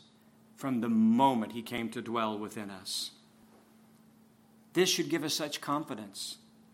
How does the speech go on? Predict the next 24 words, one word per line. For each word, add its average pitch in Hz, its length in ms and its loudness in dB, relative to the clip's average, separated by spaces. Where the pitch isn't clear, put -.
God 170 560 6
is 151 280 2
at 127 220 -2
work 147 440 0
in 147 200 0
us. 139 500 2
And 131 220 2
you 165 60 6
know 175 120 6
what? 170 300 2
God 143 240 2
never 131 260 0
miscalculates, 107 1040 -4
ever. 160 280 -4
He 214 100 6
makes 226 280 6
no 185 100 6
mistakes, 170 500 4
not 240 440 6
even 214 360 4
the 160 80 2
most 165 340 0
minuscule 156 580 -2
ones. 98 540 -12